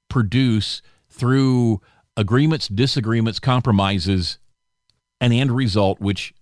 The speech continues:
benefits everyone. That is a bipartisan effort. In leftist terminology, bipartisanship means if you don't agree with us, then you go sit in that corner with the rest of the people who don't agree, uh, don't agree. Shut up and let us get this done.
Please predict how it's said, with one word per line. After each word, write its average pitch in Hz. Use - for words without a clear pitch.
benefits 107
everyone. 82
That 104
is 110
a 101
bipartisan 87
effort. 139
In 123
leftist 143
terminology, 127
bipartisanship 120
means 101
if 110
you 101
don't 104
agree 120
with 92
us, 98
then 92
you 92
go 104
sit 101
in 98
that 95
corner 95
with 87
the 92
rest 143
of 120
the 101
people 85
who 90
don't 85
agree, 87
uh, 85
don't 87
agree. 78
Shut 110
up 71
and 92
let 82
us 78
get 78
this -
done. 65